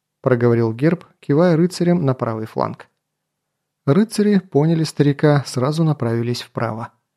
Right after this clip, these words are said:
Сам Герб взял на себя оборону левого фланга. «Плечом к плечу!» –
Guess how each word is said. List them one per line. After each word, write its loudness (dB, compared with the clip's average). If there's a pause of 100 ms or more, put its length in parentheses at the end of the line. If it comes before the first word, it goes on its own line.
(280)
Сам -2
Герб 0
взял 0
на 0
себя 0
оборону 0
левого -2
фланга. -10 (800)
«Плечом -2
к -10
плечу!» – 0